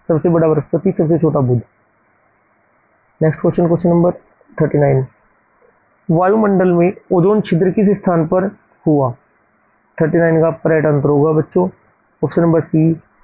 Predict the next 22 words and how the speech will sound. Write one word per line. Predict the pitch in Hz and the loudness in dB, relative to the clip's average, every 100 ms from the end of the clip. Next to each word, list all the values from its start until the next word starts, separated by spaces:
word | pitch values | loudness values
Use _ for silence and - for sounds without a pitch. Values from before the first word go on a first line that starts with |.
| _ - | _ -10
Antarctica | - 160 156 160 151 - 156 147 170 180 _ _ - | -4 -2 0 -2 -2 -2 -4 -2 -4 -6 _ _ -6
रेखा | 147 143 131 | -2 -2 -2
पर। | 131 131 135 _ _ _ _ _ _ _ _ _ _ _ - | -4 -4 -6 _ _ _ _ _ _ _ _ _ _ _ -4
Question | 170 175 | -2 0
number | 165 160 | 0 0
चालीस, | 160 139 135 131 _ _ _ _ - | 0 0 0 -4 _ _ _ _ -4
राष्ट्रीय | 165 175 214 190 | -2 -2 0 0
ध्वज | 180 175 | 2 2
में | 185 | 0
कुल | 185 185 | 0 -2
कितनी | 185 170 190 | -2 0 0
तीलियां | 180 190 185 | 2 2 2
होती | 180 160 180 | 0 0 0
है? | 180 190 _ _ _ _ - | 0 -4 _ _ _ _ -4
चालीस | 165 165 156 | 0 0 0
का | 170 | -2
right | 165 160 | 0 0
answer | 151 | 0
option | 160 151 165 | -2 -2 0
number | 156 151 - | 0 0 0
ए, | 151 160 - - _ _ _ _ _ _ | 0 0 -4 -20 _ _ _ _ _ _
चौबीस। | - 139 131 | -2 0 0